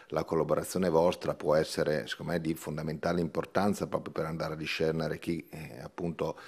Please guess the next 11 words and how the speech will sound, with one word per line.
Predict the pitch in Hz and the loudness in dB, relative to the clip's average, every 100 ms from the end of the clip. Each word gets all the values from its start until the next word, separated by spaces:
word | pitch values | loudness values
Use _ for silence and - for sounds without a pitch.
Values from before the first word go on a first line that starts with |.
| - - - | -16 -18 -8
eh, | 78 80 71 73 73 | -2 0 0 -2 -4
merita | 82 92 87 85 82 | 0 2 2 2 0
lo | 82 78 | 0 -2
status | - 82 - 78 | 0 -4 -4 -2
di | 78 | -2
rifugiato, | - 80 87 110 107 87 | -2 -2 4 4 4 -2
chi | - 85 82 78 | -2 -4 -4 -4
invece | 76 80 78 80 76 - | 2 2 2 -2 -2 -2
evidentemente | 78 78 76 80 82 85 80 | -4 -4 -4 -4 -4 -4 -8
si | 82 | -8
trova | 82 80 76 | -4 -2 -2